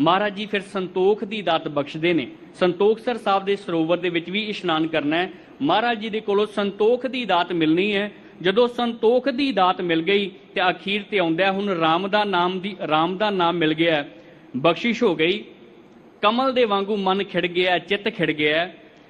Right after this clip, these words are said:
ਵਿਵੇਕ ਸਰ ਦੇ ਵਿੱਚੋਂ ਵਿਵੇਕ ਮਿਲ ਗਈ ਹੈ। ਹੁਣ ਸੰਤੋਖ ਸਰ ਦੇ ਵਿੱਚੋਂ ਸੰਤੋਖ ਦੀ ਪ੍ਰਾਪਤੀ ਹੋ ਗਈ ਹੈ ਔਰ ਉਸ ਤੋਂ ਬਾਅਦ ਵਾਰੀ ਆਉਂਦੀ ਹੈ ਜੀ ਅੰਮ੍ਰਿਤਸਰ। ਜਿਹਨੂੰ ਇਹ ਚਾਰ ਪ੍ਰਾਪਤੀਆਂ ਹੋ ਜਾਂਦੀਆਂ,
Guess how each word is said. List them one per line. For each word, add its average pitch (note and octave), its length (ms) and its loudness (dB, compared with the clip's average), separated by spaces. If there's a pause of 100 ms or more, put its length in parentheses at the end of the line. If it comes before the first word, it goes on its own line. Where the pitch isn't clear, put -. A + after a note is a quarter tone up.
(240)
ਵਿਵੇਕ F3+ 440 2
ਸਰ B3 200 -2
ਦੇ A3+ 160 -2
ਵਿੱਚੋਂ A3 360 -4
ਵਿਵੇਕ F#3 420 0
ਮਿਲ F3 180 0
ਗਈ F#3 260 0
ਹੈ। D3 260 -2 (520)
ਹੁਣ A3+ 100 2
ਸੰਤੋਖ A3+ 540 2
ਸਰ B3 160 -2
ਦੇ A3+ 140 0
ਵਿੱਚੋਂ G#3 300 0
ਸੰਤੋਖ G#3+ 560 2
ਦੀ B3+ 140 -4
ਪ੍ਰਾਪਤੀ F#3+ 460 0
ਹੋ F#3+ 120 0
ਗਈ E3+ 260 2
ਹੈ E3 240 0 (200)
ਔਰ F3+ 100 -2
ਉਸ G3+ 300 2
ਤੋਂ G3+ 180 -4
ਬਾਅਦ E3+ 260 2
ਵਾਰੀ D#3 340 2
ਆਉਂਦੀ D3 260 0
ਹੈ D#3+ 40 2
ਜੀ E3+ 240 -4
ਅੰਮ੍ਰਿਤਸਰ। D#3 580 -2 (360)
ਜਿਹਨੂੰ G3 300 0
ਇਹ G3+ 80 2
ਚਾਰ F#3+ 380 2
ਪ੍ਰਾਪਤੀਆਂ G3 520 -2
ਹੋ E3+ 120 0
ਜਾਂਦੀਆਂ, D#3 500 -2